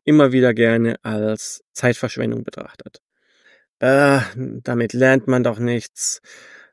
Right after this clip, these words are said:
Verschwendete Zeit. Man sitzt bloß rum. Du verdummst nur.“ Äh, ein sehr beliebtes Argument war, „Ah, du kriegst viereckige Augen.“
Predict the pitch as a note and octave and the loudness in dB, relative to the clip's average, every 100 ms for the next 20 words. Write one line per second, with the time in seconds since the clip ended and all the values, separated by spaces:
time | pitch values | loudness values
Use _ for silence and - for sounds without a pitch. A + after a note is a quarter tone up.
0 | _ E3 C3+ D3+ C#3+ B2+ A#2+ - - C3 | _ -4 0 4 4 4 0 -2 4 6
1 | C3 C3 B2+ B2+ - - - - _ _ | 8 6 4 0 -8 -10 -12 -16 _ _
2 | _ _ _ _ _ _ C3+ B2+ E3 D#3+ | _ _ _ _ _ _ -4 0 0 0
3 | - D3 C3+ C3 C#3+ C#3+ C#3 C#3 C#3 C#3 | 2 4 4 4 6 6 6 4 2 -4
4 | _ - _ _ _ _ _ _ _ _ | _ -20 _ _ _ _ _ _ _ _
5 | - B2+ - D3+ D3 C#3 - - B2+ B2+ | -10 -8 2 6 8 6 2 -2 2 2
6 | B2 B2 A#2+ A#2+ _ _ _ _ _ - | 2 2 -2 -8 _ _ _ _ _ -20
7 | - - _ - - - _ _ A#2+ A2 | -20 -20 _ -10 -6 -6 _ _ -6 -4
8 | - A#2 A#2 A2+ - A#2 B2 A2 A2+ A2+ | -2 -2 0 -4 -4 -6 -4 -2 0 2
9 | A2+ A2 A#2 A2+ A#2 A2+ G#2+ _ _ _ | 0 -2 -6 -4 -2 -4 -6 _ _ _
10 | _ _ _ _ _ _ _ _ - - | _ _ _ _ _ _ _ _ -20 -20
11 | - F2+ G#2 G#2+ - B2+ B2+ C3 B2+ - | -8 -4 -4 -8 -6 -2 0 2 0 2
12 | D3 C#3+ A2+ B2 - D#3 D#3+ D3+ C#3+ C#3 | 2 2 2 0 4 6 6 6 6 4